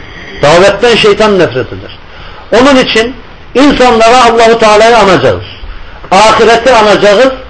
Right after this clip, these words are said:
Boş şeyler konuşmamaya gayret edeceğiz. "Ya hocam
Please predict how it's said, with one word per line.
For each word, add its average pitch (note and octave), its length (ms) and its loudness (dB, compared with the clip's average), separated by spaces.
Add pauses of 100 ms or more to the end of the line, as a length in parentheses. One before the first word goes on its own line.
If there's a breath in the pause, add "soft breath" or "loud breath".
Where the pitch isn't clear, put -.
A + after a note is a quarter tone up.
(400)
Boş G#3+ 500 -2
şeyler F3+ 460 0
konuşmamaya F3+ 840 0 (340)
gayret E3 360 2 (180)
edeceğiz. C3 400 -4 (960)
"Ya E3+ 160 0
hocam C3 440 -2